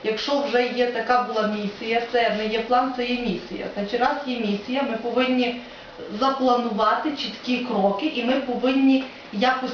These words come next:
потім на кожному етапі вираховувати, чи ми ту ціль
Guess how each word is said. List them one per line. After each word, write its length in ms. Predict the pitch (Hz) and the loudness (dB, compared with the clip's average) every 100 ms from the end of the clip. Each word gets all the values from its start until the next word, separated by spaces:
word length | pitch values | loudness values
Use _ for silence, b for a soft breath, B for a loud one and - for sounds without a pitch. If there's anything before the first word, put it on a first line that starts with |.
| - | -2
потім 320 | 262 254 254 | 0 0 0
на 80 | 240 | 0
кожному 540 | 233 262 254 240 233 - | 2 2 2 0 -2 -2
етапі 380 | 220 247 - 262 247 | 2 2 0 -2 0
вираховувати, 720 | 262 262 330 285 190 185 190 - | 2 2 2 2 2 -2 -4 -6
чи 60 | |
ми 120 | 226 233 | -4 -4
ту 140 | 220 - | -6 -6
ціль 160 | 233 | -6